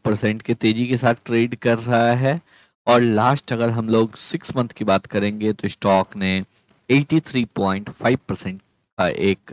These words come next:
शानदार rally किया है। तो चलिए आगे detail में बात करते हैं, लेकिन उससे पहले अगर अभी तक आप लोगों ने Telegram group को ज्वाइन नहीं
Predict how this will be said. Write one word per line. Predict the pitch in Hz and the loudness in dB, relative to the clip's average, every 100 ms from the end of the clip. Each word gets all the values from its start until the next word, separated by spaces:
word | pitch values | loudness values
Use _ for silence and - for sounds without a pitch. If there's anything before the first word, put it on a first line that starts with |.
| - | -16
शानदार | - - 98 98 98 95 - - _ _ _ _ _ _ _ _ _ _ _ _ _ - | -6 -2 -2 -2 0 0 -2 -12 _ _ _ _ _ _ _ _ _ _ _ _ _ -2
rally | 107 104 98 101 | 4 4 2 -2
किया | - 87 78 | -2 -2 -4
है। | 87 - _ _ _ | -10 -18 _ _ _
तो | 135 | -2
चलिए | 165 170 170 | 2 6 8
आगे | 165 170 | 6 4
detail | 147 123 120 151 147 | 2 -2 2 2 2
में | 151 | 0
बात | 120 110 - | 2 0 -2
करते | - 123 123 135 | 0 0 2 2
हैं, | 131 139 143 - - | 2 0 -2 -8 -4
लेकिन | 110 107 113 120 | 0 0 0 -2
उससे | 113 113 | -2 -2
पहले | 107 110 113 | 2 2 2
अगर | 117 113 | 2 2
अभी | 110 120 | 2 0
तक | - 120 | -2 -4
आप | 104 92 107 | 0 0 2
लोगों | 104 107 110 | 0 2 0
ने | 113 110 117 - _ _ | -2 -6 -6 -12 _ _
Telegram | 90 90 92 98 | -4 -2 0 0
group | 98 98 | -2 -2
को | - 104 | -2 -2
ज्वाइन | 98 92 98 90 | 0 -2 -4 -10
नहीं | 87 90 | -18 -16